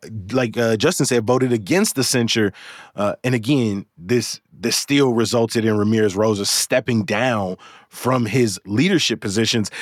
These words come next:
Justin, it feels like, like, that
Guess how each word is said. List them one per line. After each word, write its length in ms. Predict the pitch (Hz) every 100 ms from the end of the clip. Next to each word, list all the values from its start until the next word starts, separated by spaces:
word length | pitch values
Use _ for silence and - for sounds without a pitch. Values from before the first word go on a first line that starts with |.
| - - - - 107
Justin, 380 | 107 147 147
it 100 | 156
feels 220 | 135 151 131
like, 260 | 127 98 -
like, 180 | 110 95
that 440 | 90 92 147 135